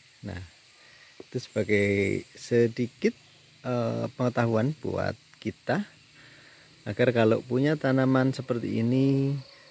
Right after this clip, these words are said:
kemudian mati, jangan dibuang karena nanti dia akan hidup kembali. Oke, demikian video kita kali ini, semoga bermanfaat. Selamat berjumpa kembali pada video kami berikutnya.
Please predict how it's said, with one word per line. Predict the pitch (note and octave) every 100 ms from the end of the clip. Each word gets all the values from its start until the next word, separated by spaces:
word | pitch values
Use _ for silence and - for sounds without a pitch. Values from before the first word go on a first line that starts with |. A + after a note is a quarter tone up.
| - - - -
kemudian | A#2 A2+ - A#2 A2+ A2+
mati, | A#2+ D3+ - G2+ G2+ C3 E3 D#3+ - - -
jangan | B2 A#2+ A2+
dibuang | - G2 F2 F2 G2 - - _ -
karena | - G#2 A2 A#2 A#2+
nanti | A#2 A2+ A2 A#2
dia | A#2 F#2+
akan | - G#2 G#2+
hidup | G2+ G2
kembali. | - G2+ F#2+ E2+ - G#2 - - - - - - - - - - - _ -
Oke, | A2+ - G#3 A3+ - -
demikian | B2+ A#2+ A2 E3 - -
video | A#2 A2
kita | G#2+ A2+ - A2+ A2 A2 -
kali | A2 A#2+ A#2
ini, | C#3+ E3 E3+ E3
semoga | - A2+ G2+ A#2 A2 A2
bermanfaat. | - G#2+ G#2 G#2 G#2 F#2 G2 F#2+ - - - - - - - - - - -
Selamat | G#2+ A2 -
berjumpa | A2+ A2 A2
kembali | A2 G#2+ B2
pada | B2 G2+ G2+ G2+ G#2
video | - A2 G2+ A2 G#2 G2+ G2
kami | - G2+ G2+
berikutnya. | G2 - F#2+ A#2+ C3 A#2+ F#2+